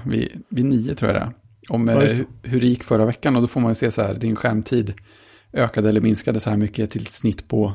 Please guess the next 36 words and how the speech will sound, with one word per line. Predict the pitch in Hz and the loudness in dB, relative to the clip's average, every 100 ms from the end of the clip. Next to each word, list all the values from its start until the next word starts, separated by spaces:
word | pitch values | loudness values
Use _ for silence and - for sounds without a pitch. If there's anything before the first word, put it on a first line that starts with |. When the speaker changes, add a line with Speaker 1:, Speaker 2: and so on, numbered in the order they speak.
| - | -6
Speaker 1:
så | 110 | -4
här | 117 | -2
många | 107 101 | 0 2
minuter | 104 98 110 | 0 0 -2
om | 120 | 2
dagen. | 139 104 123 - _ _ _ _ _ - | 2 0 -6 -12 _ _ _ _ _ -8
Speaker 2:
Mm. | 117 113 110 _ | -6 -6 -10 _
Speaker 1:
Och, | 277 123 - - | -4 -4 -6 -4
eh, | 110 110 107 - - | 0 0 0 -4 -8
i | - 131 | -2 2
måndags | 143 185 175 131 - | 2 2 2 0 -2
så | |
fick | 120 117 - | -6 -6 -2
jag | 110 | 0
den | 110 110 - | 0 -2 -2
och | 117 107 - - - | -4 -6 -10 -14 -8
låg | 123 117 110 | -2 0 0
på | |
ett | 113 | -4
snitt | 120 110 - | -4 -6 -4
på | 113 | 0
nio | 110 127 107 107 | 2 4 4 2
minuter | 120 147 - 110 | 2 0 -4 -2
om | 110 | -2
dagen. | - 143 - _ _ _ - _ _ _ _ _ | -2 -4 -10 _ _ _ -20 _ _ _ _ _
Speaker 2:
Oj. | - 196 - - - | -4 -2 -4 -6 -2
Speaker 1:
Ja, | - 381 | 0 0
det | - - - | -2 0 2
är | - | 2
ju, | - - - - _ _ _ _ _ _ _ _ _ _ | 0 -2 -6 -14 _ _ _ _ _ _ _ _ _ _
det | - | -2
är | |
lågt | - - - - - _ _ _ _ _ | 0 -2 -4 -14 -20 _ _ _ _ _
på | - | -6
något | |
sätt. | - - - | -6 -8 -16